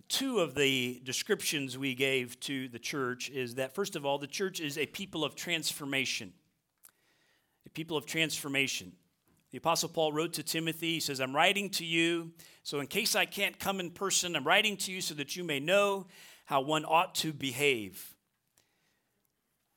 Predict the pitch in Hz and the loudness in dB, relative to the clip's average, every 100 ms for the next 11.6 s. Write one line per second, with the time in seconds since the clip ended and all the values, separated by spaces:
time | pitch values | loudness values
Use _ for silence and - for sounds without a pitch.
0 | _ - 170 170 165 - _ 196 208 247 | _ 0 0 0 -6 -20 _ -2 4 4
1 | 214 - 185 190 180 165 127 165 156 120 | 4 4 6 8 6 0 -2 0 0 0
2 | 139 - 147 127 - - _ _ _ _ | 0 0 0 -2 -4 -6 _ _ _ _
3 | 151 160 170 175 175 160 156 156 151 147 | -4 2 6 6 4 0 0 2 2 0
4 | 139 - 160 151 123 - 190 175 143 123 | 0 4 6 4 0 4 4 4 0 -2
5 | 131 117 - 139 170 165 _ _ _ - | -2 -4 -6 -6 -6 -12 _ _ _ -8
6 | - 143 135 - 143 135 127 120 - - | 0 0 0 -6 -6 -4 -8 -12 -20 -20
7 | _ _ _ _ _ _ - 135 131 143 | _ _ _ _ _ _ 6 8 8 6
8 | 170 170 - 135 135 - 135 131 127 123 | 2 -4 -4 -4 -4 -6 -4 -4 -4 -6
9 | 120 151 143 131 127 - 160 139 147 156 | -6 -6 -2 -4 -4 -4 -4 0 4 4
10 | 156 156 135 147 131 135 143 156 135 131 | 4 0 -4 -6 2 6 6 6 0 -2
11 | 127 - 151 151 143 | 0 0 2 0 -4